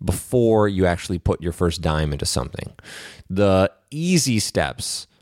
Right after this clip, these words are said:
a five-step process to select an investing company. Basically, I'm gonna run you through everything that I run people through in the course.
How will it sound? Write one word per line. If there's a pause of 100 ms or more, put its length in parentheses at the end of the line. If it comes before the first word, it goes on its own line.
(120)
a
five-step
process (260)
to
select
an
investing
company. (260)
Basically,
I'm
gonna
run
you
through
everything
that
I
run
people
through
in
the
course.